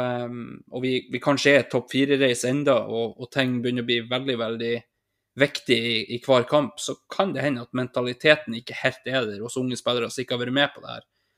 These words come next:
For da begynner presset å øke. Ehm, så kan man jo så klart argumentere for at Aubameyang ikke har taklet presset så godt siden han ble,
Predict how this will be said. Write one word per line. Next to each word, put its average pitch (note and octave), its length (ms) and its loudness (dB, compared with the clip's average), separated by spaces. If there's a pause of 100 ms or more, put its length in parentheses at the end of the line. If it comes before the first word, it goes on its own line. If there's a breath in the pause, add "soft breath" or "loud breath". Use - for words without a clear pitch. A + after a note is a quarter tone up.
(120)
For B2+ 100 0
da B2+ 60 2
begynner C3 240 0
presset C3+ 380 2
å G2+ 100 -4
øke. - 380 -12
Ehm, A#2 480 -8 (1120)
så - 120 -4
kan C#3 160 2
man A#2+ 120 2
jo A#2 180 -6
så - 180 -14
klart B2 200 -6
argumentere A#2+ 440 -2
for A#2 160 -8
at G#2+ 120 -12
Aubameyang A#2+ 440 0
ikke A#2+ 160 0
har A2+ 80 -4
taklet B2 280 -4
presset B2+ 360 -2
så B2+ 160 2
godt A#2 240 -4
siden A2+ 220 -4
han G#2 80 -10
ble, A#2+ 120 -8